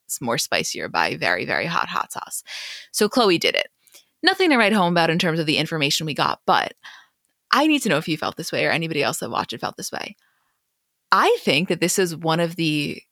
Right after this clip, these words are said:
kind of, like, flirtiest we've seen Khloe be. And do not get me wrong, no part of me thinks that <laughs> she's trying to with Sean Evans or that that's happening. But to me, it was, like, almost a new era of her personality where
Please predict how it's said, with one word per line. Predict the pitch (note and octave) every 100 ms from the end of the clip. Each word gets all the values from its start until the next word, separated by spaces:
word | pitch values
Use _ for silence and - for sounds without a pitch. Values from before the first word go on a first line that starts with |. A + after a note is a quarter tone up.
| _
kind | - F3
of, | F3
like, | D#3 D3
flirtiest | - - E3+ E3 D3+ D3+ E3+ -
we've | D#3 E3
seen | - C#3 C#3 D3+ -
Khloe | - A#2+ C3+ C#3+
be. | F#2 G#3 -
And | G3 F#3 -
do | F#3
not | D#3+ C#3+
get | - -
me | D3+
wrong, | B2+ C#3+
no | C3+
part | E3 C#3+
of | D3
me | D#3+
thinks | - D#3
that | - G#3+ A3+ A#3 -
<laughs> | -
she's | - E3+ -
trying | - C#3 C#3+
to | D3
with | D3+
Sean | - C#3
Evans | B2 D#3 E3+
or | D3+
that | D3+ -
that's | - -
happening. | F3 - G3+ F#3+ -
But | E3+ G#3+ C#4 - - - - - _ - -
to | A#3+
me, | D#4+
it | G#4+
was, | G#3
like, | G3 - _
almost | G3+ A3+ A3+ G3+
a |
new | F#3 G3 G#3+
era | F#3 F#3+ F#3
of | E3+
her | F3+
personality | - E3+ - F3 F#3+ G#3 B2
where | C3+ C#3+ C3+